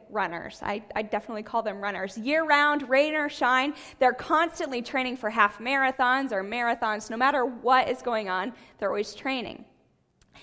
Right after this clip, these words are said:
These friends have always been an inspiration to me. And it's not just for the physical feat of running long distances, though that's impressive, but it's because of what I've noticed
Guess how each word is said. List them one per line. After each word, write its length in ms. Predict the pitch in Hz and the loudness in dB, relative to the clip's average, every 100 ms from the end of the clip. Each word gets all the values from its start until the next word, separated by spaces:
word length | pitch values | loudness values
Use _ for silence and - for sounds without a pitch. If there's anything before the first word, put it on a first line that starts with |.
| - - | -20 -6
These 220 | 262 262 | -4 -4
friends 320 | - 302 320 311 | 2 2 4 -2
have 100 | 277 | 0
always 400 | 254 294 320 - | 2 2 -2 -4
been 140 | 269 | -6
an 120 | 254 | -4
inspiration 840 | 254 254 - 208 214 220 214 196 202 | -6 -8 -8 -2 -2 -2 -8 -10 -10
to 140 | - | -12
me. 360 | 185 196 302 - _ _ _ _ _ | -10 -8 -10 -12 _ _ _ _ _
And 120 | - | 0
it's 140 | 294 311 | 0 4
not 220 | 330 370 | 4 4
just 160 | 381 - | 0 -2
for 120 | 349 | -2
the 80 | 349 | 2
physical 480 | 320 294 302 269 | 4 4 2 -2
feat 360 | 233 - 220 294 | -4 -6 -6 -2
of 200 | - 220 | -2 0
running 340 | 233 240 240 220 | 2 0 -2 0
long 280 | 226 220 240 | 0 0 -4
distances, 680 | 208 - 214 254 - 277 | -8 -6 -8 -4 -2 0
though 140 | 247 247 | 0 0
that's 260 | 233 262 | 0 0
impressive, 580 | 240 254 - - 202 269 - - - - - - | -8 -8 -10 -6 -6 -6 -10 -20 -20 -20 -16 4
but 120 | 311 | 4
it's 180 | 370 - | 4 -2
because 320 | 381 381 415 | -2 0 -2
of 80 | 415 | 0
what 140 | 403 | 2
I've 160 | 381 269 | 2 2
noticed 640 | 277 285 285 277 - | 0 2 2 0 -6